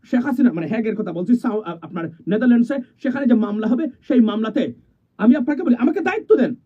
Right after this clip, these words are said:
অনলাইনে এদের পক্ষে হয়ে প্রচারণা চালানোর মতো একজন মানুষও পাবেন না। আমাকে একটা শুধু দায়িত্ব দেন, অথবা আমার পরামর্শ নেন কিভাবে কি করতে হবে। আমি আপনাদেরকে বলে দেবো, everything will be আন্তর্জাতিকভাবে ঠান্ডা হয়ে যাবে অনলাইনটা। একবারে আমি পানির মতো। কিভাবে? মামলা দিবেন আন্তর্জাতিক অপরাধ আদালতে।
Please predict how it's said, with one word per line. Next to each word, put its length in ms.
অনলাইনে 640
এদের 260
পক্ষে 280
হয়ে 180
প্রচারণা 580
চালানোর 280
মতো 140
একজন 180
মানুষও 260
পাবেন 200
না। 180
আমাকে 300
একটা 240
শুধু 240
দায়িত্ব 280
দেন, 100
অথবা 140
আমার 240
পরামর্শ 420
নেন 160
কিভাবে 240
কি 100
করতে 240
হবে। 140
আমি 140
আপনাদেরকে 320
বলে 160
দেবো, 180
everything 380
will 160
be 100
আন্তর্জাতিকভাবে 880
ঠান্ডা 280
হয়ে 140
যাবে 140
অনলাইনটা। 480
একবারে 320
আমি 100
পানির 280
মতো। 140
কিভাবে? 300
মামলা 340
দিবেন 200
আন্তর্জাতিক 400
অপরাধ 260
আদালতে। 380